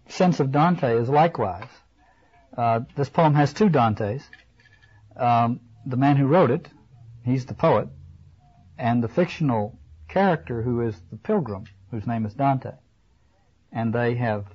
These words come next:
striking correspondences with one another. One of the things that interests us about the poem is that these two Dantes,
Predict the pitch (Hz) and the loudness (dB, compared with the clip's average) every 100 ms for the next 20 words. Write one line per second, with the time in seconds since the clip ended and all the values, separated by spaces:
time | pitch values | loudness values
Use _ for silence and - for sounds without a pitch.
0 | - - - 156 170 135 98 101 - 120 | -20 -20 -2 0 0 0 -6 -8 -4 -4
1 | - 143 131 101 - 101 107 104 104 98 | -2 0 0 -2 -8 -12 -8 -6 -4 -4
2 | 98 107 151 _ _ _ _ _ _ _ | -6 -10 -12 _ _ _ _ _ _ _
3 | 110 120 120 107 104 104 - 117 104 107 | -6 -2 -2 -2 -6 -6 -6 -4 -2 -2
4 | 131 113 - 107 - 113 113 98 - 147 | -2 -4 -4 -6 -2 -2 -2 -2 -2 0
5 | 135 101 98 101 - _ _ _ - 110 | 2 0 -4 -8 -10 _ _ _ -12 -6
6 | 107 - 123 104 98 - 110 110 107 95 | -6 -6 -4 -4 -6 -4 -2 -2 -2 -6